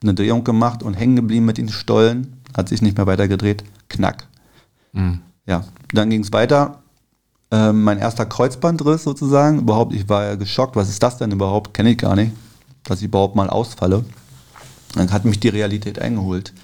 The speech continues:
Speaker 1: Und dann gab's tatsächlich diesen Moment, den ich, äh, äh, bei Amateure, nachdem ich dann noch mal ein bisschen gespielt hatte und wieder zurückkam, ähm, dann hat mich der Trainer, ich,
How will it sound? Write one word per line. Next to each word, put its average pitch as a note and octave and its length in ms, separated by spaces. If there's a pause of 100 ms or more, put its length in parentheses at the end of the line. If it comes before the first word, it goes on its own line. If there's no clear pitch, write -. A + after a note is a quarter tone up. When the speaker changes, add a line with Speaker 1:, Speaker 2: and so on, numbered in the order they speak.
(1160)
Speaker 1:
Und G2+ 280
dann C3 260
gab's C#3 280
tatsächlich G#2 580
diesen G2 240
Moment, F#2 540 (380)
den G2 120
ich, F#2+ 160 (140)
äh, F#2 500
äh, G2+ 40
bei F#2 240
Amateure, G2 720 (520)
nachdem G2 420
ich G2 140
dann F#2+ 140
noch F#2+ 120
mal F#2+ 140
ein F#2 60
bisschen F#2 180
gespielt C3 400
hatte E3 260
und A#2 140
wieder F#2+ 120
zurückkam, C3+ 600 (480)
ähm, A#2+ 520 (280)
dann A2 380 (120)
hat G#2+ 220
mich A#2 180
der G#2 220
Trainer, C3+ 380
ich, A#2+ 120